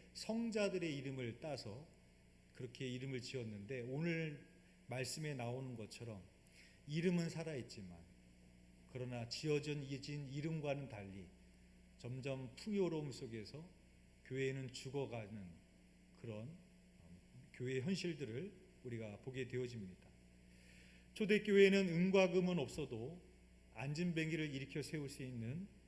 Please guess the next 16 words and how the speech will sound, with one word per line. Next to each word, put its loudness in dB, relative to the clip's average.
능력이 2
있는 -4
살아있는 -4
교회였습니다. -6
그러나 6
중세 6
카톨릭은 0
은과 6
금은 0
넘쳐났지만 -6
예수의 2
생명력을 0
상실한 -4
교회여서 -4
하나님은 0
종교개혁을 -4